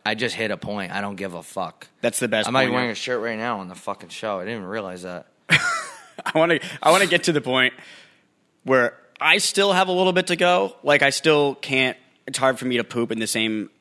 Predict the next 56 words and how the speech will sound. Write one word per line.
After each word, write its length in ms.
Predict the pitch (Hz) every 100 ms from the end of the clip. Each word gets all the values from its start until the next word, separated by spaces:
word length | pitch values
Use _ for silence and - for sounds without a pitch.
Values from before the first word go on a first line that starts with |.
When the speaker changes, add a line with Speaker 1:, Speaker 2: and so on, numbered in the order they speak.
| _ -
Speaker 2:
like, 180 | 107
apartment 420 | 104 - 110 107 110
or 40 |
house 280 | 104 104 104
as 120 | 101
a, 200 | 101 92
another 240 | - 107 101
female. 480 | - 104 110 110 117 - - _ _ - _ _ _ _
But 160 | 117 139
I 60 | 139
wanna 280 | 127 131
get, 260 | 117 113 -
like, 140 | 131
I 80 | 131
asked 220 | 135 143
my 100 | 139
friend 220 | 120 135 123
one 140 | 113
time, 240 | 113 107 104
I 20 |
was 100 | 107
like, 120 | 113
"How 200 | 139 165
do 80 | 180
you 160 | 196
learn 280 | 160 147 143
to 100 | 120
shit 440 | - - 123 110 - -
in, 140 | 123
like, 200 | 113 107
public 340 | - 131 127 120
places 580 | 123 113 - 107 104 -
and 240 | 120 110 107
around 320 | 110 113 110
other 160 | 110 107
people?" 380 | 120 117 110
And 100 | 107
he 60 | 107
said, 240 | - 113
"Eventually 500 | 110 113 139 143 127
you 60 | 110
just 180 | 113 101
get 180 | 117 -
to 100 | 113
a 60 |
point 380 | 101 117 110 - _ _ _ _ _ _ -
where 120 | 120
you 120 | 113
don't 200 | 117 110
care 240 | - 123 110
anymore." 340 | 104 92 78
And 200 | 104 117
I, 180 | 110 110 -
and 120 | 127
I, 180 | 117 123
that's, 460 | 120 143 - -